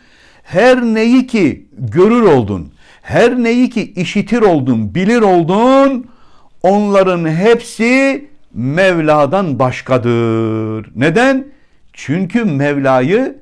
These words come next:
ne yapamazsın değerli kardeşlerim? Göremezsin, işitemezsin, bilemezsin. Ondan nedir? Ondan beridir. Evet, Emali'de şöyle bir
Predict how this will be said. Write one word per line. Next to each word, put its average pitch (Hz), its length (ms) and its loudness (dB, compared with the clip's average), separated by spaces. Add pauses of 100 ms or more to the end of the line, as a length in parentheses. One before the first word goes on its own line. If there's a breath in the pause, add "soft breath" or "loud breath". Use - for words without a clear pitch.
(240)
ne 131 100 -2
yapamazsın 170 720 0
değerli 143 340 0
kardeşlerim? 135 960 -2 (380 loud breath)
Göremezsin, 185 960 -2
işitemezsin, 180 1120 -2 (160 loud breath)
bilemezsin. 120 920 -4
Ondan 139 500 -2
nedir? 226 340 -2 (160)
Ondan 113 460 -4
beridir. 87 1080 -10 (720 soft breath)
Evet, 220 300 2 (600)
Emali'de 240 800 2
şöyle 202 480 0
bir 214 180 0